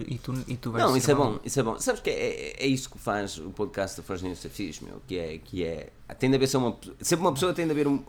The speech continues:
Speaker 2: a voz crítica negativamente, de forma a criar a interação, não é?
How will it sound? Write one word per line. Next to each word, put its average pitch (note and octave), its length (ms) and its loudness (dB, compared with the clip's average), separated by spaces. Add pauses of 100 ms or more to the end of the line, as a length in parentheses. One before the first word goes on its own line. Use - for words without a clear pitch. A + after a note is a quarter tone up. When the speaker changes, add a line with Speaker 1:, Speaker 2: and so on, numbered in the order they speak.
Speaker 2:
a A#2+ 80 0
voz A2 320 2
crítica G2+ 680 0
negativamente, D#2+ 920 -2
de D#2 80 -14
forma E2+ 500 -6
a E2+ 60 -8
criar F2 360 -4
a E2+ 40 -10
interação, - 540 -8
não - 80 -16
é? - 20 -16